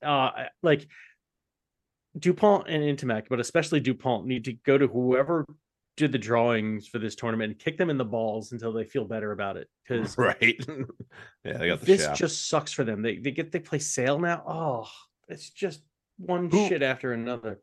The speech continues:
Speaker 2: I think they'll beat, but, like, defensively, it's gonna be annoying as
Speaker 1: Yeah.
Speaker 2: fuck.
Speaker 1: Right. So, like, Dupont, Intimac, Labelle, Ramos, they're gonna struggle. They're gonna struggle big time.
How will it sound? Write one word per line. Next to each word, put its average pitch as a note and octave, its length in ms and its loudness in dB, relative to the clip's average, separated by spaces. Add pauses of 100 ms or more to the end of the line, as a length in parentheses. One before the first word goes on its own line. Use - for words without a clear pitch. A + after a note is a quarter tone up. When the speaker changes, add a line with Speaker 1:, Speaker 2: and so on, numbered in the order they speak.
(140)
Speaker 2:
I D#3+ 120 8
think G3 260 8
they'll D3+ 140 10
beat, G3+ 280 4
but, A2+ 220 2
like, B2 200 0
defensively, B2 540 4
it's F#2 100 0
gonna C3 120 2
be G#2 120 4
annoying A2 260 6
as D#2+ 60 0
Speaker 1:
Yeah. C3+ 80 2
Speaker 2:
fuck. E3 240 6 (460)
Speaker 1:
Right. C3+ 260 2 (160)
So, - 240 4
like, D3+ 280 4
Dupont, F3 480 2
Intimac, D3 340 2
Labelle, B2 500 2
Ramos, A#2+ 640 -2 (260)
they're F3+ 120 2
gonna F3 180 2
struggle. A2 460 -2 (100)
They're E3+ 100 -2
gonna F3+ 100 4
struggle B2 240 0
big A#2 200 2
time. E2+ 280 -8